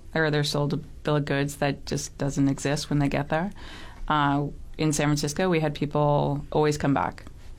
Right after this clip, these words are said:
Uh, today, things are, are different in that, you know, with everything that happened in the last couple of years, people are, are reevaluating their career choice.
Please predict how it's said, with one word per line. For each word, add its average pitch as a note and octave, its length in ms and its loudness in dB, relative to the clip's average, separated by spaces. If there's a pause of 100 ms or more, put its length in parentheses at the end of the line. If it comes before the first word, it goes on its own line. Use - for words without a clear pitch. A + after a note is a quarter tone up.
(760)
Uh, D3 260 2
today, D#3+ 560 2
things F3 280 2
are, E3 160 2 (100)
are D#3 80 2
different - 840 -4 (120)
in D3+ 260 2
that, D3 440 2 (280)
you D#3+ 80 -2
know, D3+ 140 0
with D3+ 200 0
everything E3 320 2
that - 80 -2
happened D#3 340 0
in D3+ 60 2
the D3+ 60 2
last D3+ 200 0
couple D3 240 -2
of D3 60 2
years, D#3 360 2
people D#3+ 280 0
are, E3+ 160 2
are E3+ 140 2
reevaluating D#3 960 2 (400)
their D#3+ 160 4
career E3 240 2
choice. - 500 -4